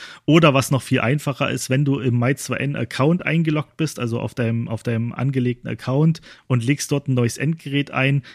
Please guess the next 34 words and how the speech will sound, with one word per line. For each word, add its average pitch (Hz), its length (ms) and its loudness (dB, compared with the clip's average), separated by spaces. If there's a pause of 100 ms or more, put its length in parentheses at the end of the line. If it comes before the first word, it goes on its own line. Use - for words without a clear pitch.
(100)
kriegst - 280 -6
du 143 60 2
die 120 140 -2
Q-R-Codes 127 640 -2
einfach 127 320 -4
eingeblendet 107 580 -2
für 139 160 -4
Android 131 480 -2
und 120 160 -4
für 147 240 0
I 131 180 0
O 131 120 -2
S 135 260 -2
und 127 200 -2
dein 120 120 0
Anmelde-Q-R-Code 131 960 -2
auch 135 180 -6
mit 147 160 0
dabei. 131 280 0
Das 123 120 -2
heißt, 123 200 -4
du 117 40 -4
musst 123 200 -4
vom 117 140 -2
Handy 127 260 -2
eigentlich 117 260 -4
nur 131 80 -2
die 120 80 -4
Kamera 127 360 -4
anmachen, 120 340 -6
musst 120 180 -6
den 123 100 -2
Q-R-Code 123 460 -4
scannen 127 380 0